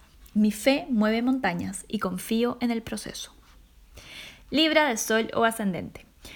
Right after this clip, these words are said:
Libra, la semana está increíble para retomar conexión con tus ideales y disfrutar de las amistades que te acompañan en tu proceso de evolución.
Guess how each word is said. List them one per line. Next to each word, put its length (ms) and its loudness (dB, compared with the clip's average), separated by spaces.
Libra, 280 4
la 100 2
semana 300 2
está 180 -2
increíble 640 2
para 180 0
retomar 380 0
conexión 460 0
con 120 0
tus 200 -6
ideales 580 2
y 140 2
disfrutar 560 2
de 80 -2
las 180 -4
amistades 640 2
que 80 -2
te 80 -4
acompañan 560 -4
en 100 0
tu 100 -2
proceso 420 -4
de 80 -2
evolución. 560 0